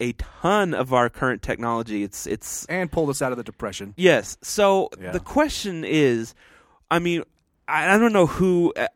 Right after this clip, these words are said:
Speaker 1: I need to look and research and see if there's anything that out there that talks about how much different our world would be technologically speaking
Speaker 2: Pro-
Speaker 1: if we hadn't have been in the war.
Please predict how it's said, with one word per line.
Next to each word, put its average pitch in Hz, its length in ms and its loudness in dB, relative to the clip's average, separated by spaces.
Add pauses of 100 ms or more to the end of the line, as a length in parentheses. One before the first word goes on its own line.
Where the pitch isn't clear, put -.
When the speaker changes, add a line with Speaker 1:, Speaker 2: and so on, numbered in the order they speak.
(120)
Speaker 1:
I 160 120 4
need 185 160 -4
to 123 80 -12
look 127 220 -6
and 113 160 -10
research 117 420 -6
and 113 120 -10
see 143 160 2
if 127 120 0
there's 120 240 0
anything 127 600 -4
that 113 260 -2
out 120 200 0
there 117 200 -4
that 107 140 -6
talks - 340 -4
about 110 360 -2 (560)
how - 180 0
much 147 260 -2
different 127 360 -2
our 117 140 4
world 120 360 2
would 120 340 0
be 120 240 2
technologically 120 1000 -4
speaking 127 680 -2
Speaker 2:
Pro- 135 180 -2
Speaker 1:
if 156 80 -4
we 135 100 2
hadn't 147 500 0
have 113 340 -4
been 123 140 -2
in 110 140 -6
the 98 60 -6
war. 120 440 4